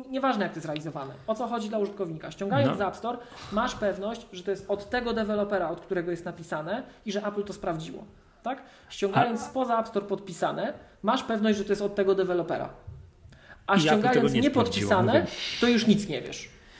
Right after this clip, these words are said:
Speaker 2: Ale poczekaj, ale wróćmy jeszcze do punktu pierwszego.
Speaker 1: A, to jeszcze,
Speaker 2: Programy z
Speaker 1: jeszcze
Speaker 2: Mac
Speaker 1: jedna
Speaker 2: App
Speaker 1: rzecz. No,
Speaker 2: Store.
Speaker 1: no, mów, mów.
Speaker 2: Czekaj, i chodzi o to, o ten s-,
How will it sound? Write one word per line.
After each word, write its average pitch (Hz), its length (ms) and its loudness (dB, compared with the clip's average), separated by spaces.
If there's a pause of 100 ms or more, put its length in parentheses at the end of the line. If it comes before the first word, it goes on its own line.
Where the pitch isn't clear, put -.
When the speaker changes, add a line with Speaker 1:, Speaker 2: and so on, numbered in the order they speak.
(180)
Speaker 2:
Ale 131 160 4
poczekaj, 151 280 0
ale 127 160 2
wróćmy 156 300 -2
jeszcze 147 140 2
do 139 100 0
punktu 147 260 -2
pierwszego. 151 380 4
Speaker 1:
A, 175 100 8
to - 100 10
jeszcze, 214 180 8
Speaker 2:
Programy 185 200 4
z - 20 2
Speaker 1:
jeszcze 226 140 2
Speaker 2:
Mac - 160 4
Speaker 1:
jedna 160 160 4
Speaker 2:
App - 100 -2
Speaker 1:
rzecz. - 100 -6
No, 175 60 4
Speaker 2:
Store. 160 140 6
Speaker 1:
no, 190 100 -4
mów, 165 220 -10
mów. 196 200 -12 (320)
Speaker 2:
Czekaj, 160 340 2
i 135 40 0
chodzi 160 260 2
o 170 100 0
to, 170 160 0 (440)
o 151 100 4
ten 151 220 2
s-, - 400 -4